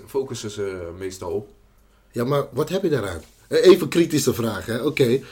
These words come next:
Speaker 2: als je de jeugd beïnvloedt, vo-, eh, wat heb je daaraan? Wat zij zijn de toekomst als zij
Speaker 1: Aha.
Speaker 2: dan helemaal, eh, eh, misleid worden?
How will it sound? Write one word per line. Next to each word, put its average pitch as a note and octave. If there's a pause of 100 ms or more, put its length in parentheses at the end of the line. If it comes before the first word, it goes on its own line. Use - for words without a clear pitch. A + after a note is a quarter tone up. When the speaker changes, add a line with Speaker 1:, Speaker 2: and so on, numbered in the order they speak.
(120)
Speaker 2:
als A#2+
je B2+
de A#2+
jeugd C3+
beïnvloedt, B2
vo-, -
eh, B2+
wat C#3
heb C#3+
je C3
daaraan? F2+ (360)
Wat A#2
zij D#3
zijn D#3
de A#2
toekomst C#3
als A#2
zij C3
Speaker 1:
Aha. B2+ (160)
Speaker 2:
dan B2+
helemaal, C3
eh, B2+ (100)
eh, A#2
misleid C3
worden? G#2+